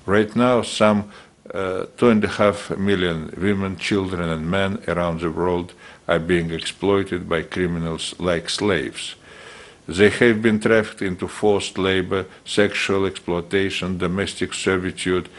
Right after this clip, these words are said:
forced marriage, and even organ removals. Children, who accounts for, uh, twenty-one percent of human trafficking victims, are vulnerable to exploitation for begging, domestic servitude, the sex trade,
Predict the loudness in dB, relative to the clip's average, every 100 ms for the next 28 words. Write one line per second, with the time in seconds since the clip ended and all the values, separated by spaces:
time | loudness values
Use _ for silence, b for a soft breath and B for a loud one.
0 | B -8 0 0 0 -4 -2 0 -2 -6
1 | -6 -2 -2 -2 0 2 2 -4 -2 0
2 | 0 -4 -6 -6 -6 -6 -8 -10 -12 -18
3 | B B B B B B B B -8 2
4 | 8 8 8 2 0 0 0 2 2 2
5 | 2 -4 -2 2 2 B B B -20 -16
6 | -12 2 2 4 4 4 2 0 -4 -2
7 | 0 -2 -2 -6 -4 -2 -4 -4 -2 -2
8 | -4 -8 -6 -4 -4 -4 -8 -6 -12 B
9 | B B 0 2 4 4 4 2 2 4
10 | 2 0 B B -4 -4 -2 -2 -2 0
11 | 0 0 -2 -2 -4 -6 B B -6 -6
12 | 0 0 2 0 0 -2 -2 -4 -6 -10
13 | -2 0 0 -2 -2 0 0 -2 -10 -2
14 | -2 -2 -6 -2 0 0 -2